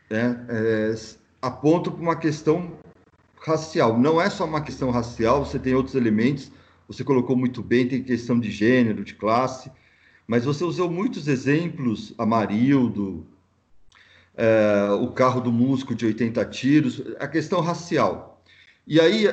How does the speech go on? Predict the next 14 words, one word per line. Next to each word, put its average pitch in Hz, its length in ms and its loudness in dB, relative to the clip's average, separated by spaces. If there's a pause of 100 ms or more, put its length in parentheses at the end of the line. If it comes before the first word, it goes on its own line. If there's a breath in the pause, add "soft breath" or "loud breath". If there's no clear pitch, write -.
nós 160 240 0
nos - 140 -10
perguntamos, 139 680 -2
por 156 300 -12
que 208 180 -4
que 208 140 -6
não 175 160 0
há 160 60 4
uma 147 140 2
reação 127 380 0
no 123 100 0
Brasil, 113 800 0 (380)
né, 117 340 4 (120)
é, 117 840 2